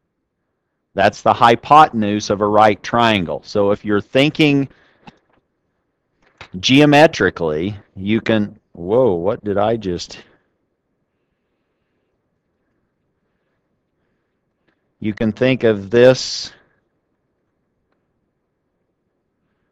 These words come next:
right triangle. It's n-, no more difficult than that. We have a hypotenuse, which is our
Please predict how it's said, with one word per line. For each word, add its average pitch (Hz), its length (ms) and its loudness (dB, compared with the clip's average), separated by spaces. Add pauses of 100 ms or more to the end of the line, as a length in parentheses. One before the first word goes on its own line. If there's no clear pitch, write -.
(280)
right 110 260 4
triangle. 82 640 -4 (140)
It's - 360 -6
n-, 92 220 -12 (720)
no 120 220 2
more 135 200 4
difficult 117 520 0
than 98 140 -4
that. 80 500 -6
We 98 140 -6
have 104 200 2
a 95 80 4
hypotenuse, 143 840 2
which 113 220 -4
is 110 180 -2
our 98 400 2